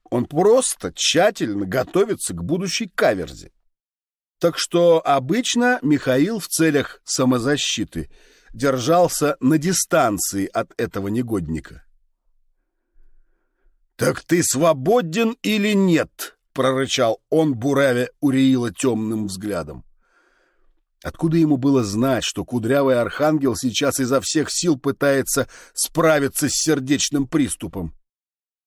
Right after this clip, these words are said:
"Я с удовольствием выпью с вами нектара",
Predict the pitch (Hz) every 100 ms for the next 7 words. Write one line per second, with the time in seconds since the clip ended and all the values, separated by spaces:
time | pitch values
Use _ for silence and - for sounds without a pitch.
0 | _ _ _ - - - - 113 135 131
1 | 185 180 - 139 131 120 120 95 113 -
2 | 110 98 101 95 - 85 76 65